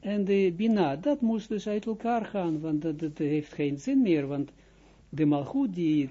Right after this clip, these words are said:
trekt naar zich, trekt, eh, naar haar eigen plaats, en dan hebben we geen verbinding meer met de Chogma,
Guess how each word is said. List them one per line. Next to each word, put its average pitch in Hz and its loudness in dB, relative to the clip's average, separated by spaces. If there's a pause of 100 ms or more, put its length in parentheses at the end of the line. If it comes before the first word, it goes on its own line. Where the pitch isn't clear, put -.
trekt 202 -2
naar 143 -2
zich, 135 -6
trekt, 170 -4 (200)
eh, 135 -4 (920)
naar 160 0
haar 151 0
eigen 180 -2
plaats, 123 -10
en 151 -6
dan 143 -4
hebben 139 -8
we 143 -4
geen 147 -2
verbinding 170 -4
meer 170 -2
met 170 -2
de 165 0
Chogma, 208 -2